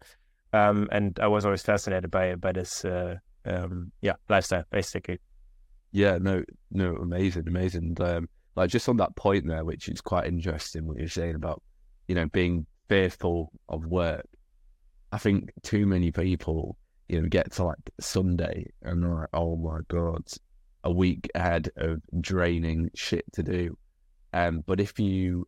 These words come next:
Speaker 2: have your own thing and, and you're fulfilled by it, you know,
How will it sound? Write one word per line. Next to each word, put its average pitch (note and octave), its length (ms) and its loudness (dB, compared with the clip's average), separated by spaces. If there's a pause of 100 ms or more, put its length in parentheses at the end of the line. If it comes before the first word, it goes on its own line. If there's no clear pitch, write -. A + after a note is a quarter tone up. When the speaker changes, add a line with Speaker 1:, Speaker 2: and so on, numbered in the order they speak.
Speaker 2:
have F#2 320 -2
your F2 200 2
own E2 440 -2 (560)
thing E2 400 0
and, E2+ 260 -2
and E2+ 160 0
you're E2+ 100 2
fulfilled F2+ 480 -2
by E2 180 2
it, D#2 220 -4 (680)
you F#2+ 80 4
know, F2 160 2